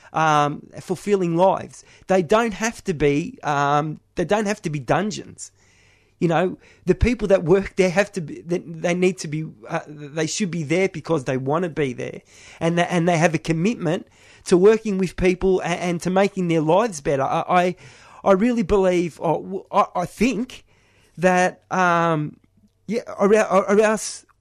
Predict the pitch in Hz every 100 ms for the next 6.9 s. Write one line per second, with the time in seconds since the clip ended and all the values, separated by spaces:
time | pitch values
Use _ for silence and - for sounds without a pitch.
0 | - 175 - - - 80 139 196 185 220
1 | - 208 160 - 247 254 220 208 - 226
2 | 202 202 - 175 180 185 165 180 180 170
3 | 165 - _ - _ _ - 214 262 226
4 | 220 - 170 202 285 - _ _ _ _
5 | _ _ _ _ - 185 185 185 - _
6 | _ - 247 - - - - 226 -